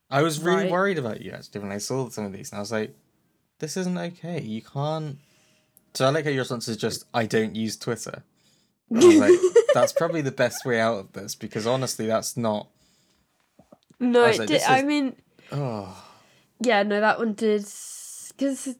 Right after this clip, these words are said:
Speaker 2: it's just shows, like, a deeper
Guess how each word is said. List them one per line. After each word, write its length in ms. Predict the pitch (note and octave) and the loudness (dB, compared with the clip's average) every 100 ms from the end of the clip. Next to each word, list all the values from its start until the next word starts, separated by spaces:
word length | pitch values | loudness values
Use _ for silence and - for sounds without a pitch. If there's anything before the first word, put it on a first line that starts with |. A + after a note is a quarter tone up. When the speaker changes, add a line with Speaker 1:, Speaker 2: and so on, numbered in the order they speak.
| _ | _
Speaker 2:
it's 320 | G#3 A3+ A3+ - | 0 0 -2 -8
just 560 | G#3+ F#3 - - - | -6 -6 -10 -16 -16
shows, 920 | - - F#3 F3 E3 - - - - - _ - | -10 -2 0 0 -2 -6 -12 -14 -18 -20 _ -10
like, 360 | F#3 G#2+ A2+ - | -6 -6 -6 -10
a 80 | F3 | -12
deeper 720 | - D#3+ D#3+ - E3 D3+ D#3 | -6 -6 -6 -4 -4 -4 -6